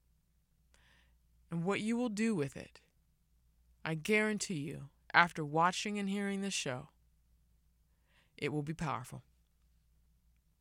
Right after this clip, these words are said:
I am your host, Olympia LaPointe, always here with you, telling you and sharing with you great news here on Answers Unleashed. This is a show at K P C radio dot com. This is an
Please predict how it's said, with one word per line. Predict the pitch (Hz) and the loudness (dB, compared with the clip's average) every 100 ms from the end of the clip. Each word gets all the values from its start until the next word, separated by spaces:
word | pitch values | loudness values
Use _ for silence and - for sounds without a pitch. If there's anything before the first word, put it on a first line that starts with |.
| _ - _ _ _ _ _ - | _ -20 _ _ _ _ _ 8
I | 196 202 | 12 12
am | 202 196 202 214 | 12 10 8 6
your | 214 202 | 4 4
host, | 170 202 214 190 - - | 4 2 2 2 -2 -2
Olympia | 190 185 196 185 196 185 | -2 0 -2 -2 -2 0
LaPointe, | 175 - 185 175 - | -2 0 0 0 2
always | 165 220 226 190 175 - | 6 6 6 4 2 -2
here | 180 147 | -2 -2
with | 147 143 | -2 -4
you, | 147 147 160 180 - - - - - | -4 -2 -2 -4 -10 -20 -20 -10 0
telling | 226 226 240 240 | 4 6 6 4
you | 240 247 | 4 4
and | 233 | 4
sharing | - 254 226 233 226 | 4 6 6 6 4
with | 226 - | 0 0
you | 226 | 0
great | 180 196 214 240 190 | 0 4 8 8 6
news | 190 196 202 196 | 2 2 2 0
here | - 220 220 | 0 2 4
on | 208 208 - | 4 4 2
Answers | 190 202 214 214 196 | 4 4 2 -2 0
Unleashed. | 190 190 180 190 - | 0 0 0 -2 0
This | 208 - | 0 0
is | 226 226 | 2 2
a | 226 | 4
show | - - 240 254 254 | 4 6 10 10 10
at | 196 190 | 6 2
K | - 226 254 | 4 6 4
P | 262 254 | 0 0
C | - 254 | 0 0
radio | 220 196 220 233 233 220 | 4 6 6 6 4 8
dot | 208 196 - | 8 8 4
com. | 226 226 226 233 | 6 8 8 4
This | 208 220 220 | 2 2 2
is | 214 - | 0 0
an | 202 | -2